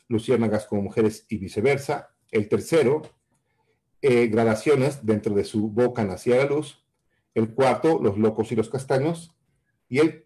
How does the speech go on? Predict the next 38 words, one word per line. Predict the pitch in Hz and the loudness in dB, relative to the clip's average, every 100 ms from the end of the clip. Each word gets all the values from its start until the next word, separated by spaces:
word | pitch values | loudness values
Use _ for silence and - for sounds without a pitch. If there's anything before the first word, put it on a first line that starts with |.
| _ | _
quinto, | 151 143 110 131 160 - _ | -2 -2 0 0 -2 -10 _
imágenes, | 117 107 113 120 123 135 - | -2 0 0 0 -2 -4 -8
"Dentro | 113 113 107 110 | -2 0 2 0
de | 98 | -2
sus | - - - | -6 -16 -6
ojos | 127 107 107 - - | -4 -2 -2 -4 -8
moría | 104 101 101 90 | -6 -4 -4 -4
la | 85 | -6
luz". | - - _ _ _ _ _ _ - | -10 -20 _ _ _ _ _ _ -2
Los | 131 | 0
movimientos | 135 147 143 175 175 147 | 2 2 2 0 0 2
dos | 143 135 | 0 0
y | |
cuatro | 156 165 - 110 | -2 -2 0 0
de | 107 | 0
esta | 107 147 | 0 0
obra | 131 117 135 | 2 2 0
utilizan | 131 120 113 135 135 | -2 -2 -2 -2 -2
citas | 127 131 120 | -2 0 2
de | |
la | 135 | 2
novela | 139 135 139 139 | 2 2 0 0
que | 110 | 0
no | 110 | 0
fueron | 120 113 | 0 2
modificadas | 113 113 123 117 113 113 | 2 0 -4 -2 0 0
de | 113 | -2
ninguna | 104 101 104 | -2 -2 -2
manera, | 110 135 117 - - _ _ _ | -2 0 -2 -4 -10 _ _ _
hecho | 135 147 | -4 -2
que | 156 | -2
también | 139 120 135 | 0 0 0
sucede | 135 - 120 113 - 120 | -2 0 2 2 0 0
en | 107 | -2
todos | 131 135 | 0 0
los | 135 123 | 0 0
movimientos | 107 104 113 113 117 | 0 0 0 0 0
de | 104 - | 0 -2